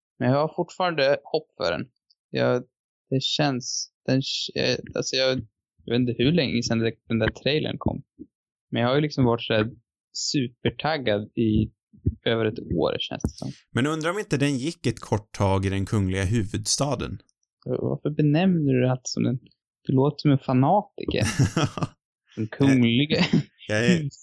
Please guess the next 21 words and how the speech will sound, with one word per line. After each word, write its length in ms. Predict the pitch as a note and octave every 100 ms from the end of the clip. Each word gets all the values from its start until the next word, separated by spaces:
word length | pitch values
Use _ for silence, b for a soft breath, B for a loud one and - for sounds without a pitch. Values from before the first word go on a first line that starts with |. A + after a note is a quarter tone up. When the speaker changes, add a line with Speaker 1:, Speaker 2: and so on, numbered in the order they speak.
| -
Speaker 1:
huvudstad. 640 | C#3+ C3+ - - D#3+ D3+ - _ -
Speaker 2:
jag 180 | B2+
är 40 | A#2+
en 180 | A#2+ A#2+
royalist. 840 | A2+ A2+ B2 B2+ C3 A#2+ G2 - - - _ - F2+ _ _ _ _ A2+ - _ -
Speaker 1:
Ja. 280 | B2 E3+ - -
Speaker 2:
Säger 200 | G#2 G2
vi. 80 | F#2+ - _ _ _ _ -
Speaker 1:
Yes. 320 | - - - - A2
Speaker 2:
Yes. 260 | - - -
Speaker 1:
Starkt. 640 | C3 B2 - - - -
Speaker 2:
Starkt. 380 | - F#2 G2 -
<laughs> 1080 | - - - - - - - - C3 - -
Starkt 380 | - - - -
att 260 | - G#2+
ta 80 | B2+ A#2 A#2+
den 80 | A2+
ställningen. 540 | G#2+ G#2 G2+ F#2+ - b b b b
Speaker 1:
Nej, 180 | C3 C3
men 80 |
jag, 100 | C3+